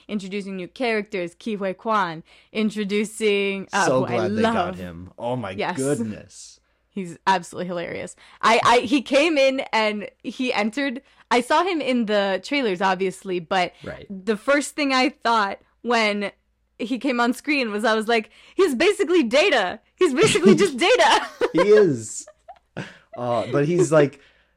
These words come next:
Speaker 2: he's innocent and fun, and he always ends up playing an innocent style character, but he does it so well. Oh, I love seeing him. And I hope
Speaker 1: Mm-hmm.
Speaker 2: he's,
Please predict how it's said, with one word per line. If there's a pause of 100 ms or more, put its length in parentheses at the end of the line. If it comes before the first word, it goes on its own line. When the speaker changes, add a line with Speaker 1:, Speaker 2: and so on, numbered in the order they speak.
Speaker 2:
he's
innocent
and
fun,
and
he
always
ends
up
playing
an
innocent
style
character,
but
he
does
it
so (180)
well.
Oh,
I
love
seeing
him. (160)
And
I
hope
Speaker 1:
Mm-hmm.
Speaker 2:
he's,